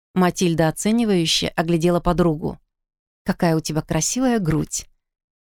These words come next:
«Свято место, как говорится, всегда красиво!» «Вот и я твержу это себе по утрам перед зеркалом». «Ты о чем, Матильда?» «О твоих сиськах. Хотелось бы мне, чтобы мои так же торчали».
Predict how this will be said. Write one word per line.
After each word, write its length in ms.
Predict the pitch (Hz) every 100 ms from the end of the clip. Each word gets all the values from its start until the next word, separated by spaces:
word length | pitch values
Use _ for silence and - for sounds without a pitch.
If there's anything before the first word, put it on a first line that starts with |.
| _ _
«Свято 420 | - 175 180 170 170
место, 380 | 170 156 -
как 180 | 220 220
говорится, 640 | 202 208 220 226 - 233 - _ _ -
всегда 420 | - 190 165 190
красиво!» 680 | - 220 - 285 254 - - _ _ _ _ _ _ -
«Вот 180 | 170 190
и 60 |
я 200 | 214 233
твержу 400 | 185 208 202 214
это 200 | 214 185
себе 260 | - 185 175
по 80 | 170
утрам 380 | 165 - 202
перед 220 | 247 233 156
зеркалом». 600 | 160 139 - 147 151 156 _ _ _ _ _
«Ты 80 | 160
о 60 | 147
чем, 180 | 208
Матильда?» 580 | 220 151 - 202 170 143 - _ _ _ _ _ _
«О 80 | 320
твоих 320 | 220 175 -
сиськах. 600 | - 160 - - - _ _ _ _ _ _
Хотелось 460 | - 226 294 269 165
бы 120 | 180
мне, 220 | 180 175
чтобы 320 | 160 - 175
мои 260 | 185 190 185
так 220 | - 160
же 100 | 156
торчали». 600 | 170 156 - 165 143 120